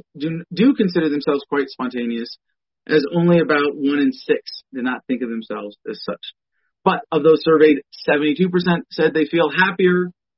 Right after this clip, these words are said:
after when they make a spur-of-the-moment decision in some way.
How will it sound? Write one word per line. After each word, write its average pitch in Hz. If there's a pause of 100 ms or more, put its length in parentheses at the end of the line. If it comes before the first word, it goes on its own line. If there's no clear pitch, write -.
(140)
after 202
when 160
they 165
make 147
a 143
spur-of-the-moment 151
decision 127 (380)
in 127
some 131
way. 131